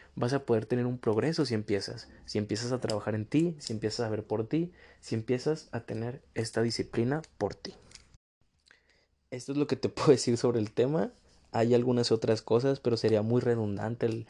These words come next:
ser disciplinado, tener motivación, encontrar todo esto. Ya lo hablamos.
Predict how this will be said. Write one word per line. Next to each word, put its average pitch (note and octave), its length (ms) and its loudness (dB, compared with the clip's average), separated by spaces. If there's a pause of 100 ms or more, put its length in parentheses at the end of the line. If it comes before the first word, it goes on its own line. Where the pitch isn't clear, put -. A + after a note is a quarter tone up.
(280)
ser E3+ 160 4
disciplinado, A#2+ 640 -2
tener A2 220 -2
motivación, A2 680 -4
encontrar G#2+ 460 -2
todo A#2 160 0
esto. A#2+ 240 -6 (280)
Ya C#3 140 4
lo D3 100 4
hablamos. C3+ 440 -2